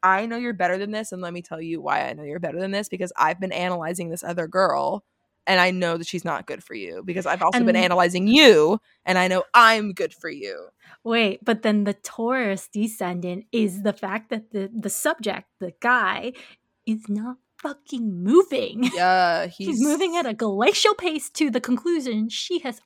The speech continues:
Speaker 2: already come to.
Speaker 1: Also, uh, we've talked about this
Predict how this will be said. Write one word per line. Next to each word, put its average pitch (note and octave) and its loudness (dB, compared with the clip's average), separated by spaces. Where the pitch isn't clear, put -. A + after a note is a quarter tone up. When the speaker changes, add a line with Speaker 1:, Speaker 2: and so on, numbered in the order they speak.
Speaker 2:
already D4 -4
come G3 -4
to. - -12
Speaker 1:
Also, F#3 2
uh, E3+ -2
we've F3 -8
talked F#3+ -10
about G3 -10
this - -12